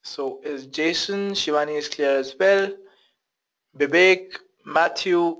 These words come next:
Okay, guys, so since most of you are giving me a go, let me wrap up today's session.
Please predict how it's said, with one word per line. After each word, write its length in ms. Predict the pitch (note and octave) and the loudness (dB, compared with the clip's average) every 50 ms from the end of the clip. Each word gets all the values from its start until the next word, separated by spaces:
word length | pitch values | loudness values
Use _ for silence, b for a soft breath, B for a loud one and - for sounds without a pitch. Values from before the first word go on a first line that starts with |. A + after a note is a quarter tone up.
| - - | 0 2
Okay, 380 | F#3 F3+ F3+ - F#3+ F3 E3 | 2 2 4 4 2 2 4
guys, 340 | D3+ C#3+ C3 B2+ B2+ C3 B2+ | 4 4 4 2 2 -2 -4
so 320 | - - D3+ C#3+ C#3+ D3 D3 | -4 -2 0 0 2 0 0
since 360 | C#3 - D3 D3+ D3 - - | -2 -6 -8 -10 -12 -14 -6
most 260 | D3 D#3 E3 D#3+ - | -2 -2 -2 0 -2
of 160 | E3 D3+ - D3+ | -4 -6 -4 -4
you 180 | D3 D3+ D3+ | -2 0 2
are 120 | D3 C#3+ C#3 | 2 2 2
giving 300 | C3+ C#3+ C#3+ C#3+ D3 D3 | 0 -2 -4 -4 -6 -8
me 160 | D3 C#3+ C#3 | -8 -6 -6
a 100 | C3+ C3+ | -8 -4
go, 420 | C3+ D#3 F#3 F#3+ G3 G3+ G3 B B B B B B B _ _ _ _ _ _ _ _ _ _ - _ | 2 4 6 6 6 4 0 B B B B B B B _ _ _ _ _ _ _ _ _ _ -14 _
let 220 | D3+ D#3 D#3 D#3+ F3 | 0 0 0 0 -2
me 120 | E3+ D#3+ | 2 4
wrap 220 | D3+ C#3 C#3 C3+ | 4 4 4 2
up 160 | D3 C#3 - - | 0 -4 -4 -10
today's 300 | B2+ B2 C3 B2+ B2+ - | -12 -10 -8 -8 -8 -6
session. 340 | - B2 A2+ - - - | -8 -8 -8 -8 -10 -12